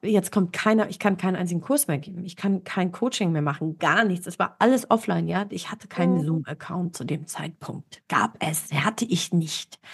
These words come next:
Speaker 2: Ja.
Speaker 1: <laughs> Ja, und, ähm,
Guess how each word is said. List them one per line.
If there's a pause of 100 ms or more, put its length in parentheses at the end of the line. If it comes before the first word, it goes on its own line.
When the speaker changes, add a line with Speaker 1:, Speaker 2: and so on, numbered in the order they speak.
(340)
Speaker 2:
Ja.
Speaker 1:
<laughs> (320)
Ja, (340)
und,
ähm,